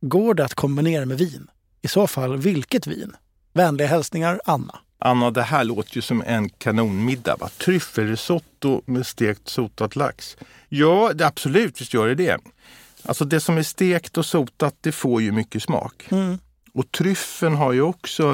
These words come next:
Speaker 2: det blir ju också en ganska distinkt smak.
Speaker 1: Mm.
Speaker 2: Men jag tycker inte, jag skulle inte gå på ett rött vin.
Speaker 1: Nej.
Speaker 2: Om man inte tar
Speaker 1: För det
Speaker 2: ett
Speaker 1: ändå är
Speaker 2: lätt
Speaker 1: fisk, liksom.
Speaker 2: Ja, ja, jag skulle nog inte göra det.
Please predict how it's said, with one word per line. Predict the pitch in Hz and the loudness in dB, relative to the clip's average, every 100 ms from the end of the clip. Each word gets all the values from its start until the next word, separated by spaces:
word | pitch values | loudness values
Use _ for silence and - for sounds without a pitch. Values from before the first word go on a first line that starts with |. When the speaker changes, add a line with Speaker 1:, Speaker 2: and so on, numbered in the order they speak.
| 127 | 0
Speaker 2:
det | 117 127 | -2 -4
blir | 131 | 0
ju | 139 127 135 | 0 0 0
också | 151 - | -4 -2
en | 208 | 0
ganska | 196 - 104 | 0 0 -2
distinkt | 98 104 - 90 80 71 - | -4 -6 -4 -6 -4 -8 -10
smak. | - - - - | -10 -10 -8 -2
Speaker 1:
Mm. | 143 127 139 - - _ | -2 -2 -8 -18 -20 _
Speaker 2:
Men | 117 123 | -2 0
jag | 139 | 0
tycker | - 151 - | -2 -6 -6
inte, | 202 208 170 - 190 | 0 2 2 -2 0
jag | 202 196 | 2 0
skulle | - 147 | 0 -2
inte | 110 117 | -2 -2
gå | 104 | -4
på | - 107 | -4 -6
ett | - | -6
rött | - - | -8 -6
vin. | - 104 110 _ _ | -8 -8 -12 _ _
Speaker 1:
Nej. | 156 165 180 _ | 0 0 -2 _
Speaker 2:
Om | 135 | 2
man | 123 | 2
inte | 120 113 | 2 -2
tar | 98 113 | -4 0
Speaker 1:
För | 110 | 2
det | |
Speaker 2:
ett | 139 | 2
Speaker 1:
ändå | 117 | 0
är | 120 | 0
Speaker 2:
lätt | 127 | 0
Speaker 1:
fisk, | 143 - - | -6 -10 -10
liksom. | 156 - 135 | -12 -2 0
Speaker 2:
Ja, | 123 113 117 - | 2 2 -2 -2
ja, | 151 | 0
jag | 180 160 | 2 0
skulle | - 131 | -2 -2
nog | 110 | -2
inte | - | -2
göra | 98 98 104 | -4 -4 -4
det. | - 73 | -6 -8